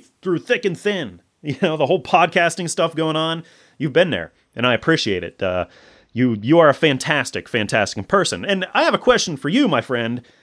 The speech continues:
When are you getting your ass to one of these, uh, co-, conventions, you know? Uh,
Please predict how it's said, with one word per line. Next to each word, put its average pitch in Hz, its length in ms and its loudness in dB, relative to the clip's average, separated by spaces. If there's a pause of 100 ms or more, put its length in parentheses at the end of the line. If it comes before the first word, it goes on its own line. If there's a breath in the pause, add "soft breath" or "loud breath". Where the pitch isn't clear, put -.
(120 soft breath)
When 254 200 2
are 240 60 4
you 254 180 4
getting 156 240 2
your 131 140 4
ass 139 280 4
to 156 80 -2
one 156 140 2
of 147 60 2
these, 135 320 0
uh, 139 240 2 (100)
co-, 147 220 -2
conventions, 175 720 -2
you 120 120 -4
know? 117 260 0
Uh, 107 320 0